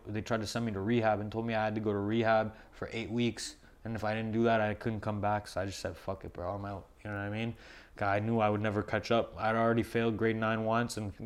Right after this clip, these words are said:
g-, failed grade seven once. I was like, "Yo, if I fail again, bro, I'm gonna be with people, like, three years younger than me. Like, nah, it's not for me." You know what I mean? But if we're talking about school, bro, my bone to pick with school, I, I feel like it's a scam.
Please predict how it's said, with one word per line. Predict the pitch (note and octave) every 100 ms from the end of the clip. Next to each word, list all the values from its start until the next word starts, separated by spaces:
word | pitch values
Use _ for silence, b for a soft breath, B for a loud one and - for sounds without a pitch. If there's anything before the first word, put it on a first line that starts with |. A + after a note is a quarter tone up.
| G#2+
g-, | G#2
failed | - A2+ G#2+
grade | G#2 A2
seven | - A2+ A#2
once. | A2 G#2+ G#2+
I |
was | G#2+
like, | G2+
"Yo, | A2 G2+
if | G#2+
I |
fail | G#2 A2+ G#2
again, | G2+ G#2 A#2 A2+
bro, | A#2 A#2 b b -
I'm | A2
gonna | A2
be | A2
with | A2+ A2
people, | A#2+ A2
like, | G#2 F#2+
three | - A#2
years | A#2 A#2 G#2+
younger | A2+ A#2+ A#2+
than | A#2+
me. | B2
Like, | A2 - G#2+
nah, | G2+ - B2 A#2
it's | G#2 G2+
not | A2+ G#2
for | A2
me." | A2 G#2
You | G#2
know | A2 A2
what |
I | A2+
mean? | B2+ C#3 b b b A#2
But | B2 B2 - - - - - - - - - - - - - - - -
if | D3
we're | C#3
talking | C#3+ E3+ F#3
about | F3 C#3
school, | - - D3+ D3
bro, | A#2+ B2+ C3 b b b -
my | B2+ C#3+ F#3+
bone | D#3+ D3+ D#3
to | C#3+
pick | D#3 -
with | -
school, | - C#3+ D3+ C3 -
I, | C3 C3 -
I | C3+
feel | - F3
like | C#3+
it's | B2+
a | B2
scam. | - - C#3+ C#3 A2+